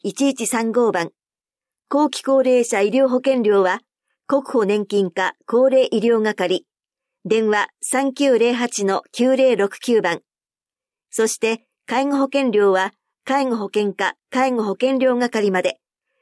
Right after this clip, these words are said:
電話、三九零八の一二八五番です。四月から軽バスのダイヤが変わります。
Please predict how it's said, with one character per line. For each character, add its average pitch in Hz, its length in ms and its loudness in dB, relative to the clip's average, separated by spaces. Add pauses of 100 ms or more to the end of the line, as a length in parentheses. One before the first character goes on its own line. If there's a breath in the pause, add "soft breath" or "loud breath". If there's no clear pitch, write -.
(160)
電 214 240 0
話、 202 220 0 (120)
三 269 300 -4
九 262 240 0
零 240 180 2
八 240 280 -4
の 202 300 -2
一 240 240 -2
二 269 180 -2
八 214 280 -6
五 240 180 2
番 208 180 -2
で 214 140 0
す。 - 160 -8 (2250)
四 - 180 -6
月 269 240 -4
か 208 120 -4
ら 190 180 -2 (120)
軽 254 200 2
バ 269 120 0
ス 254 140 -4
の 262 120 -2
ダ 262 120 0
イ 262 120 2
ヤ 226 80 0
が 226 180 -4
変 202 100 -4
わ 202 80 0
り 196 100 -4
ま 196 120 -4
す。 - 160 -10